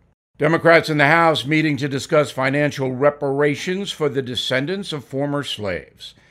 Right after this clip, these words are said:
The hearings take place on June nineteenth, the same day in eighteen sixty-five, when Union troops arrived in Texas to declare the end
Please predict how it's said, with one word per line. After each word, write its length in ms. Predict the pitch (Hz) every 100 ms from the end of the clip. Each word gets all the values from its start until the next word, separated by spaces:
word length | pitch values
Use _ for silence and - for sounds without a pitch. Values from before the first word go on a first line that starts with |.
| - -
The 100 | 120
hearings 440 | 117 151 165 156 -
take 240 | 147 117
place 380 | 135 160 202 -
on 240 | 143 135
June 300 | 107 131 151
nineteenth, 640 | 151 143 139 - 175 214 214
the 80 | 120
same 420 | - 120 117 104
day 360 | 127 160 233
in 220 | 165 113 - 151
eighteen 560 | 127 - - 131 127
sixty-five, 920 | 113 117 - - 101 - 131 202 254 - _ _ _ _ -
when 180 | 135 139
Union 360 | 185 226 233
troops 440 | - 247 233 143 147
arrived 380 | 143 139 120
in 100 | 120
Texas 480 | 107 196 214 208 190
to 140 | - 123
declare 560 | 101 - 156 185 180
the 280 | 156 147 -
end 440 | 175 180 185 180